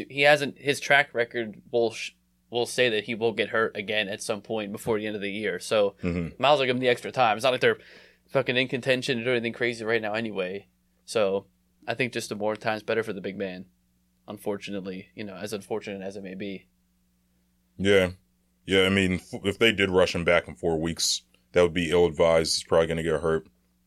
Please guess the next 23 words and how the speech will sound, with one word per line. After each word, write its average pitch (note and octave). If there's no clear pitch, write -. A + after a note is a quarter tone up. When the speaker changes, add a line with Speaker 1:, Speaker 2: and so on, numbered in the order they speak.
Speaker 1:
And D#3
you D#3+
gotta D#3+
Speaker 2:
What's -
he -
Speaker 1:
keep G2
Speaker 2:
gonna F#3+
Speaker 1:
his, F#3
Speaker 2:
come G2+
back F#2+
and F2
Speaker 1:
keep F2+
Speaker 2:
play F2
Speaker 1:
his E2
Speaker 2:
like D#3+
Speaker 1:
expectations C#3
tempered C#3
too. D#3+
Don't A2+
be C3
letting B2
him C3
fucking, B2